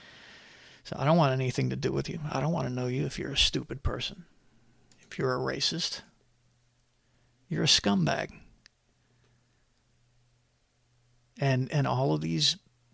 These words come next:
all of this identity poli-, it doesn't matter what kind of junk is between your legs. It doesn't matter if you got a uterus or testicles.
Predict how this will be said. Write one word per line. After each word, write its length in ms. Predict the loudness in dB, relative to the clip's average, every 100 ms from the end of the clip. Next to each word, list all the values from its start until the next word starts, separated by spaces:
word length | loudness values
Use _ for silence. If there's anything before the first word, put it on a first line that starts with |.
| _ _ _
all 300 | 0 2 4
of 80 | 2
this 160 | 2 4
identity 460 | 2 2 2 0
poli-, 280 | 0 0 2
it 60 | 2
doesn't 320 | 2 4 2
matter 280 | 2 2 0
what 180 | 0 -4 -14 -8
kind 220 | -2 0
of 120 | 0 2
junk 340 | 4 4 2
is 120 | -2
between 440 | -2 -2 0 2 2
your 140 | 2
legs. 500 | 2 0 0 -4 -4 -10 _ -20 -20 -20 -20 -20 -20 -20 -20 -20 -20 -10
It 100 | -2
doesn't 300 | 0 2 2
matter 340 | 0 -2 -2 -4
if 380 | -8 -8 -8 -4
you 120 | -2
got 240 | -2 -2
a 40 | -4
uterus 640 | 0 2 2 2 0 0
or 60 | -2
testicles. 840 | -2 0 0 -2 -2 -2 -2